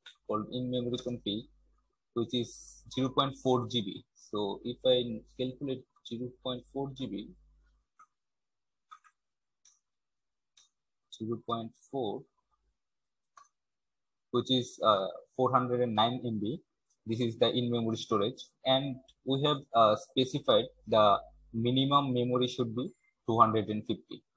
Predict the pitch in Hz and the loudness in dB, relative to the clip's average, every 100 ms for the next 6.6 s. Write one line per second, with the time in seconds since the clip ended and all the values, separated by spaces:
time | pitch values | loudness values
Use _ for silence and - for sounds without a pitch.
0 | _ _ 113 107 104 117 120 113 117 110 | _ _ 0 0 0 -4 -2 2 6 6
1 | 104 - 127 120 110 110 117 180 - _ | 4 4 4 6 2 -4 -4 -6 -12 _
2 | _ 113 110 113 110 110 - 127 - 170 | _ 4 4 4 -2 -6 -6 -8 -6 -8
3 | 196 - 110 104 - _ _ _ - 101 | -6 -2 -2 -4 -10 _ _ _ -2 4
4 | 101 98 98 - - 123 120 123 120 117 | 8 8 6 0 -2 2 2 2 0 0
5 | 113 107 107 107 104 107 101 - 107 113 | 0 2 2 0 -4 -6 -6 -2 0 0
6 | 123 117 107 104 101 | -2 -2 -2 0 -2